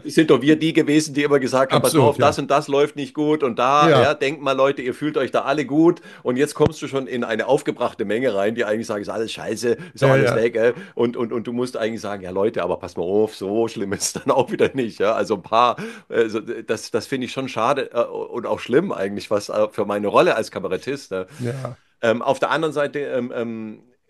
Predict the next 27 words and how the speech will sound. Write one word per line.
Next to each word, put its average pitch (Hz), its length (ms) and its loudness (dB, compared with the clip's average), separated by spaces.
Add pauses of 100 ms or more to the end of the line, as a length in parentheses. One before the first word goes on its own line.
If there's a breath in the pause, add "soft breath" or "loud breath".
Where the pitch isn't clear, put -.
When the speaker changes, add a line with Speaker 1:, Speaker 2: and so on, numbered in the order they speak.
(120)
Speaker 1:
glaube 135 360 2
ich, 135 240 -10
dass 120 160 -6
die 123 140 -8
Probleme 117 540 -8
zu 107 120 -12
groß 127 320 -6
sind, 160 340 -10
ähm, 120 320 -2
ähm, 113 220 -4
für 123 200 -8
die 117 120 -6
nächsten 120 300 -8
vier 104 200 -6
Jahre. 131 300 -4
Ich - 160 -14
glaube, 117 260 -2
dass 113 140 -6
die 110 100 -14
Versprechen 120 460 -8
gemacht 113 340 -4
wurden, 110 180 -6
nicht 104 220 -8
halt-, 117 220 -4
gehaltbar 123 480 -4
sind. 123 340 -8
Ähm, 107 320 -2